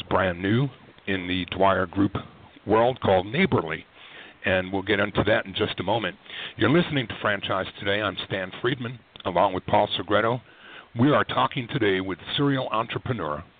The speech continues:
author, philanthropist, and inspiration to any and all who know her, Dina Dwyer Owens, whose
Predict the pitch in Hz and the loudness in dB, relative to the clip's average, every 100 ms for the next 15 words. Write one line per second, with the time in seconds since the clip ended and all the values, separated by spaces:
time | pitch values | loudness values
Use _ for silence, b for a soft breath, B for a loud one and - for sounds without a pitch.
0 | - - - - 113 123 - 76 - b | -20 -20 -12 2 2 2 0 -4 -4 b
1 | b b - 98 110 120 - - 95 92 | b b 0 2 2 0 -4 -2 -2 -2
2 | - 95 - 139 - 120 110 110 107 - | -6 -8 -6 -6 -4 0 2 0 -4 -6
3 | 104 104 117 131 117 107 123 - - 117 | -6 -4 -4 -6 -6 -4 -4 -6 0 2
4 | 110 110 117 107 117 143 101 73 - B | 4 2 -2 -2 -2 -2 -2 -4 -8 B
5 | B B - 107 110 110 - - 101 98 | B B -2 0 2 2 0 -2 4 4
6 | 98 104 98 87 87 - 85 85 | 4 2 2 0 0 0 0 -2